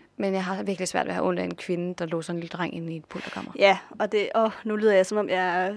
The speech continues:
Speaker 1: Nej, det er fint.
Speaker 2: Ej. <laughs> Det er bare for at s-, det, min pointe var egentlig bare, at der er flere lag
Speaker 1: Ja.
Speaker 2: på hende. Og, og det umiddelbare er det her, der er rigtig træls ved hende, som vi har været inde på. Og så
Speaker 1: Ja.
Speaker 2: er der bare også det lag, hvor jeg tænker, hun har godt nok også nogle sociale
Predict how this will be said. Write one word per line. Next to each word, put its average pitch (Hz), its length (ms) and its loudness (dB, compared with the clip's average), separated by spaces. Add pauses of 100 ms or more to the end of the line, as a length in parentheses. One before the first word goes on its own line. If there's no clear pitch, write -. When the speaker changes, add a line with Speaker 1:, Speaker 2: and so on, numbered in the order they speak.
Speaker 1:
Nej, 247 240 6
det 349 60 2
er 311 40 2
fint. 392 220 4
Speaker 2:
Ej. 220 160 8 (400)
<laughs> 180 360 -2
Det 240 60 6
er 240 40 8
bare 247 180 10
for 269 120 6
at 240 100 8
s-, - 140 -12 (220)
det, 262 200 4
min 247 140 2
pointe 269 320 4
var 226 100 6
egentlig 208 200 2
bare, 214 260 4
at 208 120 -2
der 202 60 2
er 208 40 0
flere 233 260 2
lag 214 440 -2 (180)
Speaker 1:
Ja. 156 120 -10
Speaker 2:
på 202 120 4
hende. 175 180 -6 (360)
Og, 202 320 2
og 214 160 2 (480)
det 247 100 0
umiddelbare 247 520 4
er 190 40 0
det 214 180 2
her, 202 220 0
der 190 120 -6
er 196 120 -4
rigtig 202 240 -6
træls 202 380 -6
ved 196 80 -4
hende, 190 180 -10
som 190 160 -8
vi 196 60 -6
har 190 120 -8
været 185 140 -6
inde 202 160 -6
på. - 300 -8
Og 202 80 -12
så 208 120 -10
Speaker 1:
Ja. 196 120 -2 (340)
Speaker 2:
er 226 140 6
der 226 80 6
bare 196 200 2
også 202 160 -2
det 202 80 2
lag, 196 200 2
hvor 175 100 -2
jeg 180 100 -4
tænker, 208 280 -6
hun 202 160 -6
har 208 140 -4
godt 202 200 -6
nok 202 160 -6
også 202 240 -2
nogle 196 240 -6
sociale 202 560 -2